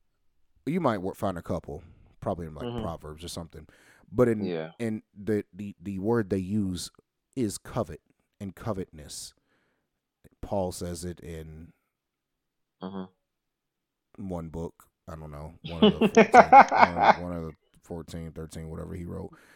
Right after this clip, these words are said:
Speaker 1: He wrote so many books <clears throat> addressing each of those churches individually. But the bi-, first place and the most important place you're gonna find it is in the Torah.
Speaker 2: In
Speaker 1: In
Speaker 2: where?
Speaker 1: the Ten Commandments.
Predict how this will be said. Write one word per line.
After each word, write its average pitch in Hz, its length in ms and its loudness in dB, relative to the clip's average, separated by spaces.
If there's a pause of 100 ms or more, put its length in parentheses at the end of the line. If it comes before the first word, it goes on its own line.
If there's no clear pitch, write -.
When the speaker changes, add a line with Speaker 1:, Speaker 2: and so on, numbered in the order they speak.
(160)
Speaker 1:
He - 80 -12
wrote 104 240 -8
so 110 60 -10
many 104 140 -14
books - 380 -12 (120)
<clears throat> - 100 -12 (680)
addressing 107 440 -6
each 107 160 -8
of 101 80 -6
those 101 160 -8
churches 98 340 -8
individually. 98 460 -6 (760)
But 127 280 2
the 131 160 -2
bi-, 120 220 2 (120)
first 143 320 0
place 117 460 -2
and 107 160 -4
the 107 80 -6
most 107 260 -6
important 104 400 -6
place 104 220 -6
you're 101 80 -6
gonna 98 120 -6
find 131 280 -8
it - 100 -10
is 104 540 -6 (400)
in 95 100 -10
the 92 80 -10
Torah. 98 380 -12 (1900)
Speaker 2:
In 139 100 0
Speaker 1:
In 117 60 0
Speaker 2:
where? 226 180 6
Speaker 1:
the 311 60 -6
Ten 98 180 -6
Commandments. 92 680 -10